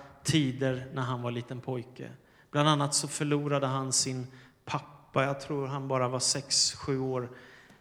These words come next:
gammal när det hände. Och de blev hemlösa. Och då så var den grekiska staten så god att de gav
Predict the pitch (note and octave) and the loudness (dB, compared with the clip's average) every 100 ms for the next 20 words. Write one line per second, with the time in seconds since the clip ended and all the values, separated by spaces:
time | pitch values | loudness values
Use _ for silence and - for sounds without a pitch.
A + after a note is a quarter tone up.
0 | _ C3 C#3 B2 B2+ B2+ A#2+ - - C3 | _ 4 4 4 0 0 -4 -12 -8 -6
1 | B2 A#2+ A#2+ - - _ - D3 B2 B2+ | -4 -6 -10 -16 -20 _ -2 -2 -2 -6
2 | C3+ C3+ - - - - - - - E3 | -10 -12 -20 -20 -20 -20 -20 -20 -6 0
3 | D#3+ D3+ D3 F3 C#3 B2+ F#3 E3 C#3+ D#3+ | 2 4 4 4 2 2 4 4 6 4
4 | G#3 - - B2+ - - - _ _ _ | 6 4 2 -2 -8 -20 -20 _ _ _
5 | - - _ _ _ - D3+ D3+ E3+ F3+ | -20 -20 _ _ _ 0 2 4 6 6
6 | - - F3+ E3+ E3+ E3 - D#3 D3+ D3 | 6 6 6 6 6 6 4 4 4 2
7 | D#3 E3 E3 F3+ F3+ F#3 - F3 - F#3+ | 2 2 6 6 6 2 2 2 4 4
8 | G3 F#3+ E3+ F3 D#3 F#3+ F3 E3 F3+ E3 | 2 0 -2 -2 2 2 2 0 -2 -2
9 | F3+ F3+ E3+ D#3+ | 2 4 2 0